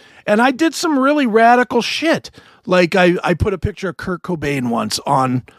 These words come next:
on a thing, and I superimposed with Photoshop a bullet right in the middle of his head, or a bullet hole in his head.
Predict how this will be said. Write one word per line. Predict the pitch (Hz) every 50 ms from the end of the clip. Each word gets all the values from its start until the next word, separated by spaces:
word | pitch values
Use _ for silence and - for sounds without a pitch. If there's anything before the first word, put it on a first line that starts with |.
| _ _ _ _ _ _ -
on | - 160 156 151 151 147 135
a | 131 127 127 127 123
thing, | 123 - - 170 147 139 135 139
and | - 147 156 151
I | 139 139
superimposed | - - 214 214 190 - 190 175 156 135 - 175 180 175 165 - -
with | 147 127
Photoshop | - - 160 156 156 151 139 - 151 131 127 147
a | 135
bullet | 120 - - 165 151 127 120 - -
right | 123 131
in | 131 -
the | 131
middle | 135 139 139 135
of | 123
his | 120 110 -
head, | 143 - -
or | 151 127
a | 117
bullet | 123 131 131 151 160
hole | 147 160 175 175
in | 175 165
his | 135 123 -
head. | - 139 151 - 196